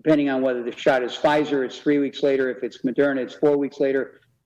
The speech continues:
Pfizer then becomes fully in effect, the efficacy of ninety-five percent at the end of four weeks. Um, Moderna is at the end of six weeks. It's four weeks to the second shot and then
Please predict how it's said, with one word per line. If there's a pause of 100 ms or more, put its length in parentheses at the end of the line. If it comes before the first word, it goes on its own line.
Pfizer
then
becomes
fully
in
effect,
the
efficacy (360)
of
ninety-five
percent
at
the
end
of
four
weeks. (320)
Um, (260)
Moderna
is
at
the
end
of
six
weeks. (220)
It's (300)
four
weeks
to
the
second
shot
and
then